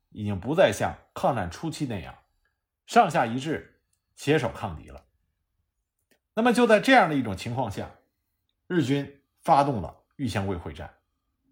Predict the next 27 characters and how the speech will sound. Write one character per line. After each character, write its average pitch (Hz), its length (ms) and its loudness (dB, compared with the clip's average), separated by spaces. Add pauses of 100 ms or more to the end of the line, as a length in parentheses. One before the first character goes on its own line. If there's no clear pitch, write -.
(760)
那 254 80 -6
么 285 80 2
这 294 160 4
里 165 120 0
呢， 110 320 -8 (260)
我 190 120 2
主 165 120 -2
要 185 80 2
给 160 80 0
大 131 160 -2
家 143 100 0
讲 120 240 -10
的 73 60 -16
是 - 360 -14 (120)
豫 139 100 -2
中 143 140 -4
会 110 160 -6
战， - 180 -12 (600)
也 135 140 2
就 185 140 6
是 - 440 -6
玉 165 100 -6
香 156 180 2
桂 156 160 0
会 123 180 -4
战 95 220 -4
的 - 140 -16